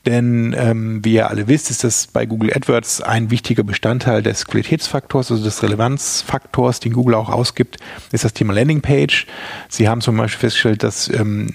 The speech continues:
vierzig Prozent der Nutzer, ähm, die, ähm, die mobile Webseite einer Webseite, einer Firma aufrufen, dann diese sofort wieder verlassen. Also eine vierzig-prozentige,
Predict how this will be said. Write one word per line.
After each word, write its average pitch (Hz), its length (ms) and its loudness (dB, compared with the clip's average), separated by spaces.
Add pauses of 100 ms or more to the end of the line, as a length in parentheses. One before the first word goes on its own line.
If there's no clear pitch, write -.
vierzig - 380 0
Prozent 120 420 -2
der 110 80 0
Nutzer, 117 560 2 (240)
ähm, 107 440 -2 (100)
die, 104 380 2
ähm, - 320 -6 (120)
die 110 80 -2
mobile 117 420 4
Webseite 113 380 0
einer 107 180 0
Webseite, - 400 -2
einer 107 220 0
Firma 107 220 0
aufrufen, 107 560 0
dann 101 240 -2
diese 107 120 -2
sofort 104 220 -2
wieder 104 140 -2
verlassen. 151 480 0 (640)
Also 104 180 0
eine 101 80 2
vierzig-prozentige, 110 1120 0